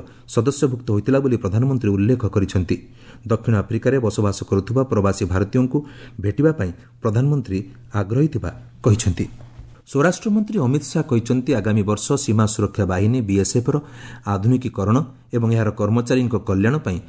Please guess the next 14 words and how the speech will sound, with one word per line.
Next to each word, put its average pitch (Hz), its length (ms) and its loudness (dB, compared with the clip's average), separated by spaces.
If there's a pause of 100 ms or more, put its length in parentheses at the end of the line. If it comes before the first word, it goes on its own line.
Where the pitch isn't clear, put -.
(200)
ଉତ୍ସର୍ଗୀକୃତ 127 640 0
ହେବ। 87 180 2 (560)
ଗୁଜରାଟର 127 560 0
ଭୁଜଠାରେ 120 560 0
ବିଏସ୍ଏଫ୍ର 107 560 0
ହୀରକ 104 340 0
ଜୟନ୍ତୀ 98 320 0
ପ୍ରତିଷ୍ଠା 101 420 -2
ଦିବସ 95 300 0
ସମାରୋହରେ 95 540 2
ସମ୍ବୋଧନ 95 480 0
କରି 127 220 0
ସ୍ୱରାଷ୍ଟ୍ରମନ୍ତ୍ରୀ 92 720 0
କହିଛନ୍ତି, 117 440 0